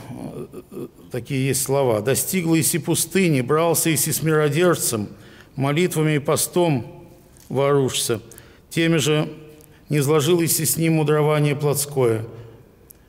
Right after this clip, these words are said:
И размышляет отец Понтий. «Итак, подвижничество есть такая же борьба с дьяволом, как и мученичество». Вот, но,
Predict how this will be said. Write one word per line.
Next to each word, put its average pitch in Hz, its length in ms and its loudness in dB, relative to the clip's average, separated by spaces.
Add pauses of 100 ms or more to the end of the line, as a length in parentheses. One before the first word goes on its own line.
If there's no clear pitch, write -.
(160)
И 147 320 0
размышляет 131 720 -2
отец 117 260 -4
Понтий. 101 420 -8 (520)
«Итак, 143 720 -4 (200)
подвижничество 151 680 0
есть 160 280 0
такая 165 380 2
же 147 140 2
борьба 147 420 2
с 123 100 -2
дьяволом, 147 500 2
как 147 220 -2
и 151 40 2
мученичество». 117 880 -4 (1400)
Вот, 120 300 -6
но, 139 680 -2